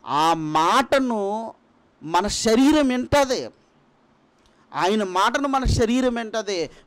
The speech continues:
మన శరీరములో ఉన్న అవయవాలలో ఉన్న లోపాన్ని సరిదిద్దుకుంటాయి. ఆయన మాటే, ఆయన మాటే శరీరం వింటది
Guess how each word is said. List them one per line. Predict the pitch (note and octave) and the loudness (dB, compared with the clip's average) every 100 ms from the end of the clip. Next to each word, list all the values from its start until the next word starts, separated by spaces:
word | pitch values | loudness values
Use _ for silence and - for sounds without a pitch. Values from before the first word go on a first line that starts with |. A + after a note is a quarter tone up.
| C#3 | -6
మన | D3 D3 D3 | -4 -2 0
శరీరములో | - D#3+ F3 F#3+ F#3+ F#3 F3+ F3 E3+ | 0 0 -2 -2 0 0 0 2 2
ఉన్న | D#3+ D#3+ D#3 - | 0 -4 -6 -4
అవయవాలలో | B2 C#3 D#3+ E3 D#3 D#3 D3+ D3+ D3 C#3+ C#3 | -2 0 0 0 0 0 0 0 0 0 -2
ఉన్న | C3+ C3+ D3+ D3+ | -2 -4 -4 -4
లోపాన్ని | A#2+ B2 D3+ F3+ - F3 D#3+ D3+ F#3+ | -2 2 2 0 -2 0 0 0 -4
సరిదిద్దుకుంటాయి. | - D#3+ D#3 E3+ F3+ D#3+ D3 F3 - D3 C#3+ - G2+ D#2 A1+ _ _ _ _ _ _ _ _ _ _ _ - | -2 0 0 -2 -6 -10 -6 -6 -4 -6 -6 -10 -10 -12 -18 _ _ _ _ _ _ _ _ _ _ _ -10
ఆయన | C#3+ F#3+ C#4+ D#4 | -4 0 2 4
మాటే, | D4+ C#4 C4+ A3 D3 D2+ - _ _ _ _ - | 4 4 2 -2 -4 -6 -18 _ _ _ _ -12
ఆయన | C3 C#3+ G3 C#4 | -4 0 2 4
మాటే | D4+ C4 B3 C4 C#4+ D4 D#4+ | 4 4 2 0 2 4 4
శరీరం | F4+ C4+ C4 B3+ A#3 | 2 0 0 -4 -6
వింటది | A#3 G3 | -8 -10